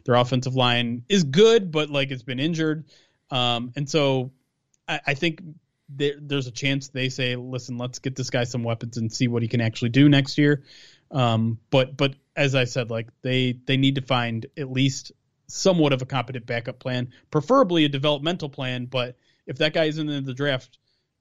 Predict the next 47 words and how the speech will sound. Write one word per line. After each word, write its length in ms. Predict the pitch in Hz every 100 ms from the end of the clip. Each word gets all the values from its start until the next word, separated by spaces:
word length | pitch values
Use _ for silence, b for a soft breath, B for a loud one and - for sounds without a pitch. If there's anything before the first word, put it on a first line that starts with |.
| _ _ -
you, 120 | 135
you 140 | 135 135
can't 260 | 156 143 143
rush 260 | 123 -
it. 80 | - -
You 80 | 135
can't 260 | 143 135
push 220 | - 127
it. 80 | 110
There 240 | 135 147 151
are, 80 |
there 120 | 147 143
are 40 |
too 160 | 139 175
many 220 | 165 165
needs 300 | 151 151 143
right 160 | 139
now 140 | 139 135
in 80 | 131
this 140 | 131
team 240 | - 131
where 320 | 127 123 117 117 b b
you 160 | 131 139
can't 280 | 147 139 135
say, 360 | 135 123 117 - _
"Hey, 140 | 143
we 160 | 131 131
need 160 | 139
a 60 | 135
quarterback 440 | - 135 123 117 117
right 360 | 127 139 139 139
now, 360 | 135 123 123
and 160 | 123 127
we're 140 | 131
willing 280 | 127 127 123
to 60 | 123
take 220 | 135 123
a 40 |
risk 300 | 120 127 -
on 80 | 123
a 40 | 120
guy 160 | 120
that 140 | 117 117
we're 100 | 120
not 200 | 117 -
sure 220 | - 110
on." 280 | 95 104